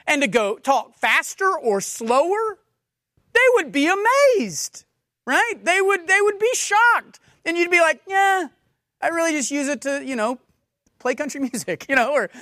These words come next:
or I, I really use it to be like, you know, "Try that in, in this small town," or whatever.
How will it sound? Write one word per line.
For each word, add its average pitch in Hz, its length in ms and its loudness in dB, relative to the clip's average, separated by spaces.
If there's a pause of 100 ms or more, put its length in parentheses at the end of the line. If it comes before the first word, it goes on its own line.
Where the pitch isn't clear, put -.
(120)
or 247 240 0
I, 269 360 2
I 277 40 2
really 311 260 -2
use 302 120 -6
it 277 60 -10
to 269 60 -10
be 277 120 0
like, 262 200 0
you 220 80 -18
know, 262 200 -4
"Try 302 140 -2
that 302 160 0
in, 240 200 -14
in 240 200 -10
this 240 160 -10
small 202 180 -12
town," 165 220 -10
or 165 40 -18
whatever. 165 240 -14